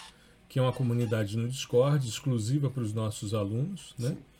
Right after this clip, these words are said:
Speaker 1: E agora, por exemplo, eles estão discutindo muito a eficiência do CentiCore dois ponto nove zero, né? O duzentos e noventa, como ele é apresentado. O duzentos e oitenta rodava tudo certo.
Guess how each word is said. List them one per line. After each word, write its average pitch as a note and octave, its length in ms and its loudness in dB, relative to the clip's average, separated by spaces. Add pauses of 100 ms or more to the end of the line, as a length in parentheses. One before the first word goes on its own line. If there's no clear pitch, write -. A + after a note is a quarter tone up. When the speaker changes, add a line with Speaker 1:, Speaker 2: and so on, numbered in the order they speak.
(460)
Speaker 1:
E C#3+ 220 4
agora, C#3+ 320 2
por C#3+ 160 0
exemplo, C3 380 0
eles D3+ 100 -2
estão E3+ 160 -4
discutindo D3+ 520 -4
muito C#3 280 0
a D#3+ 40 2
eficiência C#3+ 760 -4
do G#2+ 100 -6
CentiCore B2 720 -2
dois C3 560 -4
ponto C3 320 -2
nove A#2 380 -2
zero, G#2 560 -2
né? A2+ 180 -2
O B2+ 80 -2
duzentos G#2+ 440 -2
e - 40 -4
noventa, G#2 680 -4 (540)
como G#2 220 -2
ele G2+ 200 -2
é G2+ 60 -2
apresentado. G2 800 -8 (720)
O A2+ 60 -2
duzentos A2+ 440 2
e C3+ 40 2
oitenta C3 360 0
rodava C3+ 400 4
tudo C#3+ 260 0
certo. A#2 540 0